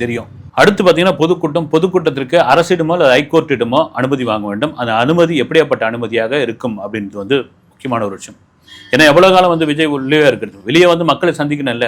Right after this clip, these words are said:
மக்களை பார்க்கணும் இல்லைங்களா? இதோ தேர்தல் வந்துருச்சு, சின்னம் கூட பாத்தீங்கன்னா திடீர்னு பாத்தீங்கன்னா அவர் விசில் சின்னம் கிடைச்சிச்சுட்டாங்க, அப்புறம் ஆட்டோ சின்னம் கிடைச்சிச்சுட்டாங்க. சின்னம் ரொம்ப முக்கியமான விஷயம். சின்னம் கிடைத்த பிறகு அந்த சின்னத்தை அறிமுகப்படுத்துறதுக்கு கிளம்பணும். இதெல்லாம் தாண்டி இந்த நிர்வாக குழு இருபத்தெட்டு பேர் இருக்காங்க இல்லைங்களா,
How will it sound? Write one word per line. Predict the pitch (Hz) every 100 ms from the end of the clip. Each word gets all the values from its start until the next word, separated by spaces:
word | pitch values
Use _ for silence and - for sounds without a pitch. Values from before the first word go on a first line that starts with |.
| 107
மக்களை | 120 156 131
பார்க்கணும் | 131 123 107
இல்லைங்களா? | 107 123 101 - _
இதோ | 120 -
தேர்தல் | 143 139 120
வந்துருச்சு, | 113 123 139 139 _ _ _ _ _ -
சின்னம் | 143 151 143
கூட | 139
பாத்தீங்கன்னா | 123 131 135 120
திடீர்னு | 135 143 123
பாத்தீங்கன்னா | 120 127 135 110 - _ _ -
அவர் | 107 110
விசில் | 123 165 143
சின்னம் | 143 123 117
கிடைச்சிச்சுட்டாங்க, | 113 120 101 107 107 127 127
அப்புறம் | 131 117
ஆட்டோ | 147 151 131
சின்னம் | 127 113
கிடைச்சிச்சுட்டாங்க. | 104 117 104 113 113 143 - _ _ _ _ -
சின்னம் | 156 170 151
ரொம்ப | 147 139
முக்கியமான | 123 139 139 123
விஷயம். | 139 -
சின்னம் | 160 185 156
கிடைத்த | 147 143 143
பிறகு | 160 185
அந்த | 127 -
சின்னத்தை | 190 220 214 208 190 _ _ _ _
அறிமுகப்படுத்துறதுக்கு | - 160 156 127 120 117 123 120
கிளம்பணும். | 117 120 139 - - 117
இதெல்லாம் | 135 165 147
தாண்டி | 135 143 180
இந்த | 147 117
நிர்வாக | 143 175 190 165 127
குழு | 117 113
இருபத்தெட்டு | 151 151 135 127
பேர் | 156 135
இருக்காங்க | 117 107
இல்லைங்களா, | 110 131